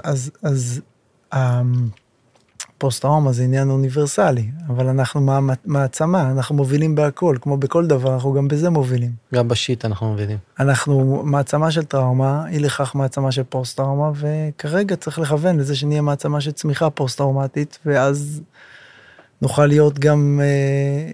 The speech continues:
Speaker 1: להראות את זה החוצה. אני כן יכול, הקבוצה של אלכס עוד לא תרגמנו אותו לאנגלית, פשוט מעניינים תקציביים, אין לנו כסף. אה, ואני לא מתכוון להשקיע בסרט הזה יותר, כבר השקעתי בו מספיק, למרות שאני לא מפיק שלו, אני רק במאי שלו. אה,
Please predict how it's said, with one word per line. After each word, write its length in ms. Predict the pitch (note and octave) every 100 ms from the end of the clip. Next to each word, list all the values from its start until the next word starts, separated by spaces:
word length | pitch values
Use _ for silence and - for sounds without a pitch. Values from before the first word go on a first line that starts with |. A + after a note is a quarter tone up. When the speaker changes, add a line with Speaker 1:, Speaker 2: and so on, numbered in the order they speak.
| A3
Speaker 1:
להראות 460 | G3 D3 C#3 D#3 D#3
את 80 |
זה 80 | C#3+
החוצה. 460 | C#3+ - G3 - C#3
אני 100 | C3
כן 160 | F3+
יכול, 280 | F3 - D#3+ D3+
הקבוצה 680 | C#3+ C#3 C3+ - D3+ F3
של 140 | E3+ F3+
אלכס 300 | E3 D#3+ -
עוד 80 | C#3+
לא 80 |
תרגמנו 420 | D3+ D#3 C#3+ D3+ C#3+
אותו 180 | B2+
לאנגלית, 500 | C#3 C#3 C3+ D3 D3+
פשוט 300 | - C#3 D3 C#3 -
מעניינים 520 | G3+ C#3+ C#3 C#3+ C#3+
תקציביים, 520 | C3 - C#3 C3 C#3
אין 100 | C3+
לנו 160 | C3+ C3
כסף. 460 | D3+ C#3+ - D3+ - _ _ _ _ - _ _ -
אה, 100 | C3+
ואני 220 | B2+ C3 C#3
לא 80 |
מתכוון 340 | C#3 B2+ C3+ C3+
להשקיע 340 | C3+ - D3+
בסרט 360 | C3 B2 C#3+ B2+
הזה 140 | B2+
יותר, 340 | C3 B2 D3 C3
כבר 120 | B2+
השקעתי 320 | A#2+ C#3 C3+
בו 140 | C3+ C3
מספיק, 480 | A#2+ - D3 C3+ - _ E3+
למרות 240 | C#3+ C#3
שאני 200 | D3 C#3+
לא 80 | C#3
מפיק 340 | C3 - C#3
שלו, 200 | - C#3
אני 120 | C3+
רק 120 | C3+ B2+
במאי 360 | B2+ C3 C#3
שלו. 260 | B2+ C3+ C3 - _ _ _ _ _ _ _
אה, 60 | -